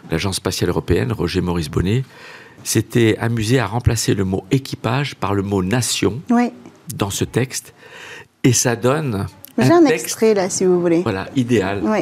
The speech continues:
Speaker 1: Oui.
Speaker 2: Alors, je vous, je vous lis l'extrait. « La conduite des nations de la Terre doit être de nature à maintenir une relation harmonieuse, euh,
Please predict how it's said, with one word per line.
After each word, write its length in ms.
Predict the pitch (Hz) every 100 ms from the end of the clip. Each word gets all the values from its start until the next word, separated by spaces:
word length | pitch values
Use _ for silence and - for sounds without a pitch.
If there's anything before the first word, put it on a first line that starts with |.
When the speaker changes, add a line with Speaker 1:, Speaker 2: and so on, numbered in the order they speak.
| -
Speaker 1:
Oui. 80 | 208
Speaker 2:
Alors, 260 | 185 151
je 120 | 214
vous, 80 | 254 -
je 120 | 226
vous 80 | 269
lis 240 | 247 269
l'extrait. « 460 | 247 226 - - 320
La 80 | 294
conduite 400 | - 302 285 311
des 140 | 269
nations 580 | 254 311 285 - 294 269
de 80 | 226
la 140 | 214
Terre 400 | 202 233 214 285
doit 140 | 240 214
être 280 | 226 - 208
de 80 | 202
nature 360 | 196 190 269 220
à 40 |
maintenir 420 | 196 190 - 254
une 100 | 208 185
relation 420 | 190 202 294 - -
harmonieuse, 720 | 320 - 262 240 233 220 208 - - - -
euh, 60 | -